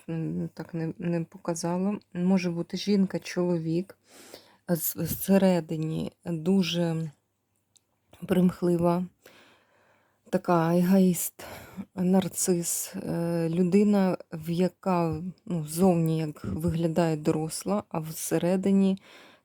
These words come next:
така дитина зла, незадоволена дитина.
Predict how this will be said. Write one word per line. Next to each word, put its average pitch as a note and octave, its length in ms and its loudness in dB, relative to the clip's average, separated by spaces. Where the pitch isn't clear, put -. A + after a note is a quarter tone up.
така F3 280 0
дитина E3 640 -2
зла, F3+ 600 0
незадоволена F3 1080 2
дитина. F3 560 -4